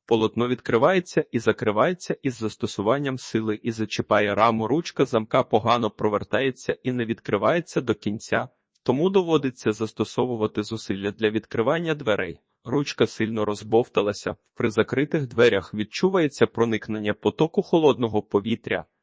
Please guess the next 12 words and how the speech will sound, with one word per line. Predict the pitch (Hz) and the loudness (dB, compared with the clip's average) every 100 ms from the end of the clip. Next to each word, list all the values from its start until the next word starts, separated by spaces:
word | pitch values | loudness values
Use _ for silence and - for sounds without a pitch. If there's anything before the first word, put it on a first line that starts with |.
| _ | _
Для | 110 107 | 0 2
профілактики | - 110 98 90 135 - - 113 | 2 -2 2 2 2 -2 0 -2
грубих | 110 127 123 110 | 0 0 0 -2
порушень | - 113 139 - 131 113 | 0 2 2 0 -2 2
роботи | 107 113 123 120 | 0 2 0 -2
дверей | 101 107 104 | -2 -2 -2
існують | 113 139 - 127 160 156 | -4 -10 -4 -2 -2 -6
спеціальні | - 156 - 147 117 107 104 | -4 -4 2 4 4 2 0
методи | 107 104 101 101 | 0 0 0 0
виявлення | 110 123 113 110 110 107 | 0 0 0 0 -2 -2
потенційних | - 104 107 - 190 226 110 - | 0 -2 -2 -6 -4 -4 -4 -4
проблем. | 113 101 120 185 | -2 0 2 2